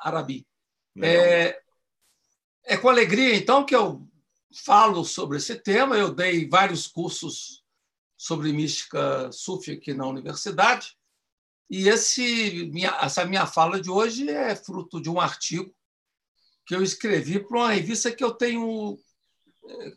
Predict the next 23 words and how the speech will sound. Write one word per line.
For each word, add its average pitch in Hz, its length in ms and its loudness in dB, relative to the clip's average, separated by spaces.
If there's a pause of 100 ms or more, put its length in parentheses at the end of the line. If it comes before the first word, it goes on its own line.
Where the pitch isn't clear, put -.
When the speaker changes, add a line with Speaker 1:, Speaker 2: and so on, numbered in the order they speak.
Speaker 1:
carinho, 190 640 0
que 165 180 -2
é 160 300 0
onde 165 260 -4
eu 160 140 -4
lecionei 156 800 -2 (1000)
treze 180 420 2
anos, 160 400 2
na 147 140 0
puc 185 320 -8
do 139 100 -4
Rio, 180 340 -4
né? 180 360 -2
A 143 200 -2
revista 160 720 -2 (480)
Atualidade 160 840 2
Teológica 160 800 2
do 139 120 -8
Departamento 160 840 0
de - 100 -10
Teologia 143 520 -4
da 208 120 0
puc. 226 300 -6